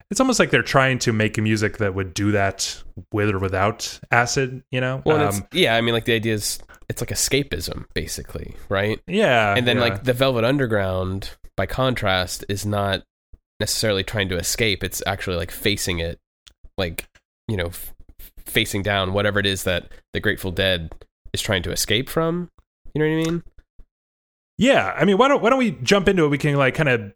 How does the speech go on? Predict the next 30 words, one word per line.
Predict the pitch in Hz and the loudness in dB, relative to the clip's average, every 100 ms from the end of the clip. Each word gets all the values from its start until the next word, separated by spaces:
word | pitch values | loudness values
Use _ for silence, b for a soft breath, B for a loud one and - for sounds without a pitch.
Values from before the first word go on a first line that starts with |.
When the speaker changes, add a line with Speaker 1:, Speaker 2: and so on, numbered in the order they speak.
| - | -2
Speaker 1:
come | 156 | 2
back | 143 139 | 4 2
and | 123 107 | 2 2
bounce | 120 120 | 2 2
back | 123 107 | 0 0
and | 104 101 | -2 0
forth. | 135 110 95 - | 2 2 0 -2
But | 110 | 0
for | 135 | 2
Sister | - 190 - 135 | 2 2 2 2
Ray, | 120 185 110 101 104 110 - _ _ - | 4 4 4 2 0 -4 -14 _ _ -4
you | 127 | 0
know, | |
I | 110 | 2
gave | 107 127 120 | 2 2 2
you | 117 | 4
guys | 110 110 107 - - - | 4 4 2 -4 -8 -6
three | - 143 139 131 123 120 - | 0 4 4 4 2 -2 -2
pieces | 120 117 104 | 0 0 -2
as | 104 107 | -2 0
well. | 110 90 92 | 0 0 0
We | 113 | 2
got | 117 | 2
the | 139 117 | 2 4
original | 139 151 156 | 4 2 0
studio | 135 - 139 127 | 0 2 2 4
version | 107 107 104 113 107 | 4 2 2 0 -2
from | 104 113 101 101 | 0 2 2 2
nineteen | 104 107 117 | 0 0 -2
sixty-eight's | 113 - 107 104 - - | -2 0 0 2 0 -4